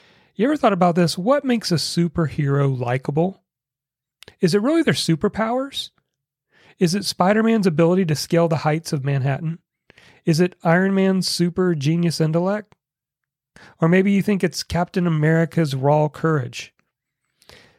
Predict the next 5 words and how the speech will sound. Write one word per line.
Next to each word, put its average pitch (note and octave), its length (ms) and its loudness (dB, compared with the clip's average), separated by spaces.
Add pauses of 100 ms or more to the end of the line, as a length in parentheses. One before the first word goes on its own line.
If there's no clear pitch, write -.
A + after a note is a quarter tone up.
(120)
Superheroes' A3+ 840 2
powers C#3+ 720 0
are D3 160 2
indeed E3 380 0
impressive, D3 880 -6